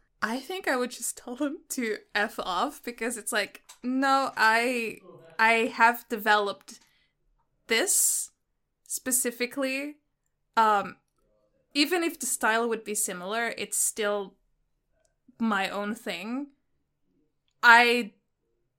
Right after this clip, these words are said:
don't wanna even attempt to alter my,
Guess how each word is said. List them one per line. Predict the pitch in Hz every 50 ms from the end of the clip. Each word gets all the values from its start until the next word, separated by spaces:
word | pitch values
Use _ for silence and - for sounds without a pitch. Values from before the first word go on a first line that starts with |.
| _ _ _ _ _
don't | 269 247 247 254 247 247 247 -
wanna | 233 214 214 220 214 214 208 196 185 185 208 233 - _ _ _ _ _ _ _ _ _ _
even | - 247 233 208 208 214 208 170 - _ -
attempt | 208 214 - - 262 226 202 202 202 - - - - - - _ _ _
to | - - - 214 190 185 180 180 - - - _ _ _ _ _ _ _ _
alter | 233 233 233 226 226 - 254 214 202 190 190
my, | 202 202 214 220 226 233 233 226 226 226 214 196 214 -